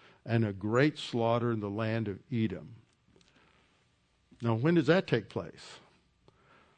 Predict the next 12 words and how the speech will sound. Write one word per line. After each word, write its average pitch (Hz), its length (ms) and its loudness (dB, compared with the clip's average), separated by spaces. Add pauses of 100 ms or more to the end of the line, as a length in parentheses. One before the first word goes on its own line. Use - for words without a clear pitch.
(260)
That 135 340 6
is 127 320 6
a 120 200 2
description 131 760 0
of 113 180 -4
what 123 140 0
happens 120 760 -2 (100)
in 120 340 0
the 113 460 0 (100)
campaign 139 640 0
of 127 140 -2
Armageddon, 123 800 0